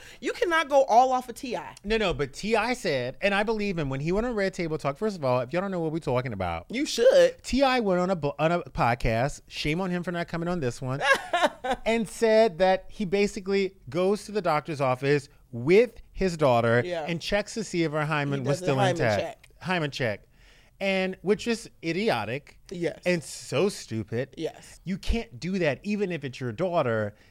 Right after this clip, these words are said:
Speaker 2: It's just this crazy thing.
Speaker 1: Yeah.
Speaker 2: Then,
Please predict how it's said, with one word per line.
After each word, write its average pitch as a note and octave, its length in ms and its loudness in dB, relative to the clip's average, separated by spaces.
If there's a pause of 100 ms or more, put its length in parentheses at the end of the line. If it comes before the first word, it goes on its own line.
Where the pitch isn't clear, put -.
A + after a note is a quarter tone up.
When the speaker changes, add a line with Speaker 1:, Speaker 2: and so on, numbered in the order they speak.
Speaker 2:
It's F#3+ 260 -4
just E3 260 -6
this D3+ 160 -8
crazy C#3+ 480 -6
thing. G3 340 -2
Speaker 1:
Yeah. - 220 -6 (1080)
Speaker 2:
Then, D4 340 0